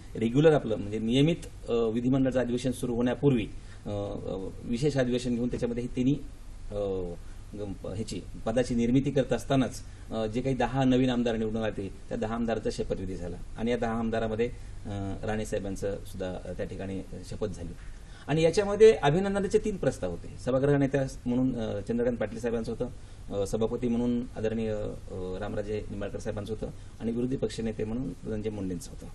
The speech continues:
तर ह्या तिघांचे अभिनंदनाचे प्रस्ताव होते. पण या तिन्ही अभिनंदनाच्या प्रस्तावावर बोलत असताना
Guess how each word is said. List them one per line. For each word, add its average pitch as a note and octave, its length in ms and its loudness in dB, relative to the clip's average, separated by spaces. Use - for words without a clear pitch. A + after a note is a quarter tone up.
तर C#3+ 60 -4
ह्या E3+ 140 4
तिघांचे F3 580 4
अभिनंदनाचे E3 460 4
प्रस्ताव B2 320 -2
होते. - 220 -8
पण C3+ 100 4
या D#3+ 200 6
तिन्ही F3+ 260 0
अभिनंदनाच्या E3+ 480 2
प्रस्तावावर D#3 400 2
बोलत C#3+ 280 6
असताना A#2+ 480 2